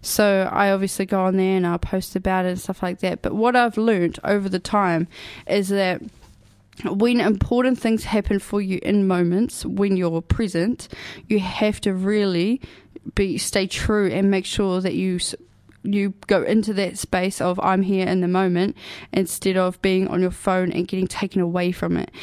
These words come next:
because you can't get back any of those times ever. See, I really regret a lot of the times that were taken from me because I was so, um, dra-,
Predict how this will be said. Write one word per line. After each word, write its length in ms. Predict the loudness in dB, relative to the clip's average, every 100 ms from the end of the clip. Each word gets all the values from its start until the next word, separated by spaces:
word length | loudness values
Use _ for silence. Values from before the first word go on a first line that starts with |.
| -16 -6
because 340 | -4 2 2 2
you 120 | 0
can't 360 | 0 2 2 0
get 200 | -2 0
back 260 | -2 -2
any 260 | 0 2 2
of 60 |
those 260 | 0 -2 -2
times 540 | -2 2 2 2 -2 -2 2
ever. 380 | 4 4 0 -6 -18 -20 -20 -10
See, 160 | 0 4
I 180 | 6
really 360 | 6 4 4 2
regret 400 | 0 0 0 2
a 80 | 2
lot 180 | 4 4
of 60 |
the 120 | 2
times 360 | 2 2 2 2
that 160 | 0 0
were 80 |
taken 400 | 0 0 0 0
from 220 | 0 2 4
me 100 | 2
because 320 | 0 0 2
I 120 | 2
was 120 | 2
so, 680 | 0 0 4 6 6 4 2 2
um, 400 | 2 4 2 0 -6 -16 -18 -20 -16 -6
dra-, 640 | 0 4 4 4 2 0